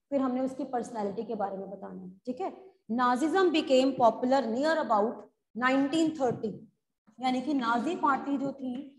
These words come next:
near about nineteen thirty के बाद जो इसकी पॉपुलैरिटी हुई डिप्रेशन के टाइम पीरियड नाइनटीन ट्वेंटी नाइन, नाइनटीन थर्टी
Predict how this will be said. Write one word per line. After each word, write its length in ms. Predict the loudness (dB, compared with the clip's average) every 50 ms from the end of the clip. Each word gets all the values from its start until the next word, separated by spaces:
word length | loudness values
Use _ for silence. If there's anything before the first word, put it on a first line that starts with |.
| _ _ _ -8
near 260 | -6 -2 0 2 2 2 4
about 280 | 4 4 4 4 2 -2
nineteen 480 | -2 -2 -2 -2 -4 -4 -4 -4 -4 -4 -2
thirty 340 | -2 -2 -2 -2 -6 -4 -2
के 100 | -2 0
बाद 380 | 2 2 2 2 2 0 -4 -8 -18 -20 _ _ _ _ _ _ _ _ _ -8
जो 200 | -4 -2 -2 -2
इसकी 260 | -2 -6 -8 -8 -4
पॉपुलैरिटी 580 | 2 2 2 2 2 -2 -2 -2 -2 -2 -4
हुई 220 | -2 -2 0 0 0 -2 -4 -6 -12 -6 0
डिप्रेशन 540 | 0 0 2 2 2 2 2 0 -2 -2 -2
के 120 | 0 0
टाइम 240 | 0 0 0 0 0 -2
पीरियड 380 | -2 -2 -4 -4 -4 -8 -10 -6
नाइनटीन 380 | -2 -2 -2 -2 -2 0 -2 0
ट्वेंटी 340 | 0 -2 -2 -2 -2 -2 -2
नाइन, 320 | 0 0 0 0 0 0 -2
नाइनटीन 420 | -2 -2 -4 -6 -6 -6 -6 -6 -6
थर्टी 360 | -4 -4 -4 -4 -6 -8 -12